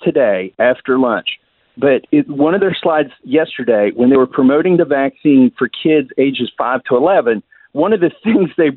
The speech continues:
promoted as a benefit is rates of myocarditis after primary series in children ages five to eleven are considerably lower than rates in adolescents.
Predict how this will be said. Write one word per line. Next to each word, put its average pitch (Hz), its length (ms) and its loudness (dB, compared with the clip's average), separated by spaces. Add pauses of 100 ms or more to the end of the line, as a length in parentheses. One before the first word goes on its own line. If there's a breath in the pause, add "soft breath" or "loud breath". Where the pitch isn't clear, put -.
(100)
promoted 165 460 0
as 139 140 0
a 131 40 -6
benefit 135 560 0
is 113 200 2 (480 soft breath)
rates 208 320 0
of 226 100 -4
myocarditis 170 1000 0 (560)
after 151 280 -2
primary 185 580 0
series 127 360 2
in 117 140 0
children 165 420 0
ages 143 360 0
five 156 240 -2
to 160 100 -4
eleven 139 400 2 (380)
are 135 120 0
considerably 202 760 0
lower 165 360 2
than 131 200 2
rates 143 320 0
in 143 120 2
adolescents. 156 720 -2